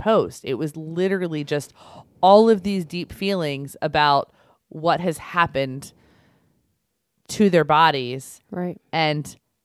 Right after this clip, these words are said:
Speaker 1: how many people cared enough to make comments about what their weight was, which is
Speaker 2: Mm-hmm.
Speaker 1: a little crazy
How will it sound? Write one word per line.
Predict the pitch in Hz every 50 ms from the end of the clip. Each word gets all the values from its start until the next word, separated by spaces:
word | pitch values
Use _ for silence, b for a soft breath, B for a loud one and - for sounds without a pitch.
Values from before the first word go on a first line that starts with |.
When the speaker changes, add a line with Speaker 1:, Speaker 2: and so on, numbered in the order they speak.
| _ _
Speaker 1:
how | _ - - - 226 208 202 214 214 214
many | 202 196 185 190 190 190 180
people | - - 202 202 - - 160 151 147 135 123 - - _ -
cared | - - 185 180 180 180 170
enough | 160 156 143 135 131 135 - _ _ _
to | - -
make | 156 143 131 - -
comments | - 160 170 170 156 123 123 120 127 - - -
about | 143 143 143 139 139 139 - - _ _ _ _ _
what | 151 156 147 -
their | 151 143 143
weight | 139 151 143 143 -
was, | - 82 82 65 - - - - - _ _
which | - 160 151 -
is | 165 147 147 147 - - 220
Speaker 2:
Mm-hmm. | 202 185 180 185 185 185 202 202 _ -
Speaker 1:
a | 160 160
little | 160 160 165 151 151 151 147 143 139 _ _ _ _ _ _ _ -
crazy | - 165 147 143 135 131 117 113 139